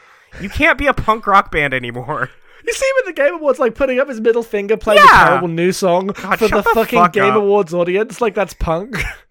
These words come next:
Speaker 2: <laughs>
Speaker 1: God.
Speaker 2: Oh, yeah, I really stuck it to the man when I did my,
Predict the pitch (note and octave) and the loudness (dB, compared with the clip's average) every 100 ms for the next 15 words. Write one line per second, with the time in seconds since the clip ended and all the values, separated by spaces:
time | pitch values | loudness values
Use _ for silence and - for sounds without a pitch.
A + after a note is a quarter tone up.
0 | _ _ _ _ - D#3+ C#3+ C#3+ C#3 C3 | _ _ _ _ -10 -6 -4 -4 -4 -8
1 | C#3+ A#3 A#3 A3 C4 - - A#3+ C4 C#4 | -8 -6 -6 -4 -6 -8 -6 -4 -2 -4
2 | B3+ - - D4+ C#4+ - C4+ B3+ D4 C4+ | -6 -10 -6 -6 -8 -16 -12 -8 -4 -4
3 | B3 B3 F#3+ C#4 A#3+ B3+ | -4 -6 -4 -6 -4 -4